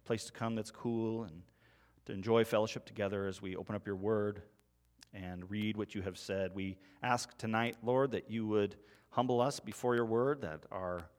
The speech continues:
our thinking would align with your word, that we would be submissive to your word. Um, and Lord, I, I do desire that you would place in our heart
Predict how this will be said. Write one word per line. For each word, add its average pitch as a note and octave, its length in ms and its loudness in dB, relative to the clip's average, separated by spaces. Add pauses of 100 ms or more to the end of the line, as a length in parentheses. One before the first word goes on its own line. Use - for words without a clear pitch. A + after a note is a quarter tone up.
(320)
our F2 120 -8
thinking B2+ 420 -4
would A#2 80 4
align A2+ 360 2
with A2 140 -4
your A2 80 -2
word, A2 460 2 (160)
that - 140 -14
we G#2 120 -4
would F2+ 180 -4
be F2+ 140 -8
submissive F#2 580 -8
to - 80 -14
your G2+ 120 -6
word. F2+ 360 -4 (1000)
Um, F2 360 -14 (1500)
and F#2+ 140 -8
Lord, F#2+ 300 2 (440)
I, G2 80 -2
I A#2+ 40 0
do A#2+ 200 -2
desire F#2+ 360 2
that G2 100 -2
you A2 120 0
would B2+ 140 -2
place A#2 220 -4
in C3+ 80 -8
our G#2+ 80 -4
heart A#2 320 -6